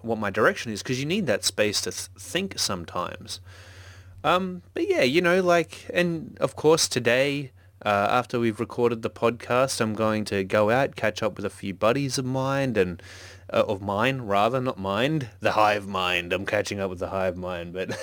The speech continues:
<laughs> but no, you know, I'm catching up with some friends and, and that's a great opportunity for me to switch off and talk about other subjects, to think about other things. And I think that if you don't do that, you tend to get caught in this almost trance-like state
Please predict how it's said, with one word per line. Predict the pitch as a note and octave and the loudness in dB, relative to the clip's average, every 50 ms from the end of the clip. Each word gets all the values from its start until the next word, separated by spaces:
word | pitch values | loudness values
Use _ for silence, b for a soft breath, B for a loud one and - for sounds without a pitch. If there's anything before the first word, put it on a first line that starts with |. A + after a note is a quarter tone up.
| B B B B B B B B | B B B B B B B B
<laughs> | B B B B B B B | B B B B B B B
but | - D3 E3+ | 2 2 4
no, | G#3 A3 D#3 | 6 4 4
you | G#2+ F#2+ G#2 A2 | 4 2 0 -2
know, | A2 G#2+ | -2 -2
I'm | A2+ | -2
catching | A2 - C3+ C3 - - B2+ | 0 0 0 0 0 -4 -8
up | B2 G#2 | -8 -6
with | G#2+ | -8
some | - - G2 | -8 -8 -10
friends | F#2+ - - F3+ G3 F#3+ E3+ C#3 A#2 | -8 -6 -4 -4 -2 -2 -4 -2 -2
and, | A#2+ A2+ A#2 A2+ | -2 -2 -2 -2
and | - A#2+ C3 | -4 -4 -4
that's | C#3+ - - | -4 -4 -6
a | A2+ | -6
great | A2 G#2 A2 G#2+ G#2+ A#2 | 0 4 4 6 6 4
opportunity | G#2+ - A2 - - - G#2+ A2 A2+ A2 A#2+ | 2 0 -4 -6 -4 -4 -2 -2 0 0 0
for | A#2+ - - | -2 -2 -4
me | A2 G#2+ G#2+ G#2+ G#2 | -4 -2 -2 -2 -2
to | - - - G#2 G2+ G2 G2 F#2+ - | -2 -2 -2 0 0 0 -2 -4 -6
switch | F#2 - - - - - G2+ G#2+ G2 - - - - - | -6 -2 0 0 0 0 0 0 0 0 -2 -4 -2 0
off | D3+ E3 F3+ E3+ - - - | 2 2 2 2 0 -4 -6
and | A2 G#2+ G2+ | -4 -4 -4
talk | - - A2 G#2 - G#2+ | -4 -2 -2 -2 -2 -2
about | G2+ G2+ F#2+ G2 | 0 2 2 2
other | G2 F2+ F#2 F2 | 2 0 0 -2
subjects, | - - - E3 E3+ D#3 C#3 D3+ D#3 D3+ - - | -2 2 2 2 2 2 0 -2 -2 -2 -4 -8
to | - - - | -8 -8 -8
think | - - - A2+ - | -6 -4 -6 -4 -4
about | - F#2+ G2+ F#2+ F#2 - | -2 0 2 2 2 0
other | - G2 G2 F#2+ | -2 -6 -6 -8
things. | - - - - D3 D3 B2+ G2 F2 - - - - - - b b b b b b b b b b b b - - | -12 -10 -6 -4 -4 -2 -4 -4 -8 -10 -8 -8 -8 -8 -8 b b b b b b b b b b b b -4 -2
And | G#2+ G#2+ G#2 G2+ G2 G2 G2 F#2+ - - - - - - - - - | 0 0 0 0 -2 -4 -6 -8 -10 -14 -20 -20 -20 -20 -16 -8 -6
I | G#2+ G#2 | -6 -4
think | - - D3+ D#3 C3+ | -2 -4 -4 -2 4
that | C3+ A#2+ A#2 - | 2 2 2 2
if | B2+ B2 - | -4 -6 -4
you | B2+ A2+ | -4 -6
don't | G#2 G2+ C3+ D#3 F#3+ G#3+ G3 - | 0 2 4 4 4 4 2 0
do | - B2+ A#2+ A#2 A#2 | 2 4 6 6 6
that, | G#2 A2+ G#2 G#2 G2 - | 6 6 6 4 4 2
you | A2 A2 | -2 -8
tend | - - - - F#3+ A3 A3+ | -8 -6 -2 0 0 2 2
to | A3 | 2
get | F#3+ D#3 A#2 - | 2 2 2 0
caught | - - - B2+ B2 C3 | -2 0 2 4 4 4
in | A#2 | 2
this | A2 G#2 F#2+ - | 0 -2 0 0
almost | B2 A2 G#2 F#2+ - - | 0 0 0 -2 -2 -4
trance-like | - - - - A#2 G#2 A2 B2 B2+ - - A2+ A2 G2+ F#2+ F#2 - | -6 -6 -2 0 2 2 2 2 0 0 -2 0 2 0 0 2 2
state | - - - - - - - G#2 G2+ E2 - - - | 2 4 4 2 0 2 2 2 2 0 -4 -10 -14